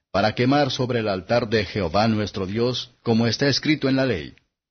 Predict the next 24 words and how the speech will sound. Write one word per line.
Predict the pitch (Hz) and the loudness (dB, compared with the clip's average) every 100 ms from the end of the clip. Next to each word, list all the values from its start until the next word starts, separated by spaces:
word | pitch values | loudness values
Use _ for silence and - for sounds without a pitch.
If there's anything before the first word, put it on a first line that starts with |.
| _ _ _ _ - | _ _ _ _ -10
Y | 90 | -6
que | 87 | -6
cada | 78 92 90 104 | -2 0 0 0
año | 123 113 | 0 0
traeríamos | 107 104 104 113 123 113 104 104 | -2 -2 -2 0 2 2 0 0
las | 101 | -2
primicias | - 104 113 135 131 120 107 | 0 0 2 2 2 0 0
de | 110 | -2
nuestra | 113 - 92 | -4 -4 -8
tierra | 113 123 123 135 127 - _ - | -2 0 2 0 -2 -10 _ -6
y | |
las | 90 101 | -2 -2
primicias | - 120 139 143 131 120 107 | 0 2 4 2 0 -2 -2
de | 104 | -4
todo | - 147 139 | 0 0 0
fruto | - 135 131 123 | 0 -2 0 2
de | 113 | 2
todo | 95 - 117 95 | 0 2 2 4
árbol | 107 117 120 120 - _ | 2 0 -2 -4 -12 _
a | 104 | -2
la | 101 | -2
casa | - 139 - 120 | 0 0 0 0
de | 123 | 0
Jehová. | - 117 87 73 - | 0 -2 0 -4 -6